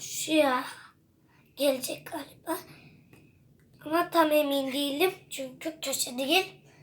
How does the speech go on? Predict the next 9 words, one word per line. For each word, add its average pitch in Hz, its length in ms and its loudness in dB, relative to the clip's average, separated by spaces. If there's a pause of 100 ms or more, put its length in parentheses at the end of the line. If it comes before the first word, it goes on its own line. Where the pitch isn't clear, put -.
(460)
Emin 269 300 -4
değilim. 294 480 0 (580)
Bunu 302 340 0
kullanacağız, 262 640 2
o 269 60 6
yüzden 254 280 2
bu 233 100 -10
tarafa - 340 -6
koyuyorum. 254 480 -4